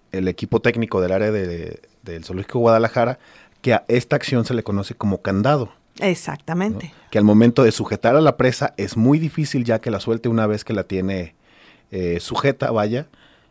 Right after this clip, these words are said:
Speaker 1: y esto va por la fuerza de las patas y la, eh, el filo que tienen en las uñas, ¿no?
Speaker 2: La garra
Speaker 1: La
Speaker 2: es
Speaker 1: anclan.
Speaker 2: y además es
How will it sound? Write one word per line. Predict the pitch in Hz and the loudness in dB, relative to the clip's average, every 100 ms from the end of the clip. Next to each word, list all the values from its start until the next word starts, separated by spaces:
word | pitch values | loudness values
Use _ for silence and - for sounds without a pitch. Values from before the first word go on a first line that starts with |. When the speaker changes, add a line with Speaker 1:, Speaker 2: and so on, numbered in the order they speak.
| _ _ - | _ _ 0
Speaker 1:
y | 120 | 4
esto | 123 - 143 | 4 6 4
va | 131 127 131 _ _ - | 6 4 0 _ _ -12
por | - 87 | -6 -4
la | 87 | 2
fuerza | 160 175 | 2 4
de | 190 | 2
las | - | 2
patas | 156 151 185 214 - _ _ _ _ _ | 2 2 2 -2 -10 _ _ _ _ _
y | 139 131 | 0 2
la, | 117 107 98 95 92 87 - | 2 2 0 0 -4 -6 -10
eh, | - 101 92 90 90 - | -8 -6 -6 -6 -8 -6
el | 117 101 | -4 -4
filo | - 170 156 | -2 0 0
que | 139 123 | 0 -2
tienen | 117 117 113 | 0 0 0
en | 104 | -2
las | 87 - | -4 -4
uñas, | 113 85 - | -4 -4 -8
¿no? | 90 113 - | -16 -16 -6
Speaker 2:
La | 175 170 | -2 2
garra | 202 220 262 | 4 6 6
Speaker 1:
La | 254 | 8
Speaker 2:
es | 240 233 | 8 6
Speaker 1:
anclan. | 151 135 117 143 208 _ _ - | 4 4 2 0 -6 _ _ -4
Speaker 2:
y | 196 | 0
además | 175 165 226 262 | 0 0 -2 -4
es | 262 - | -10 -14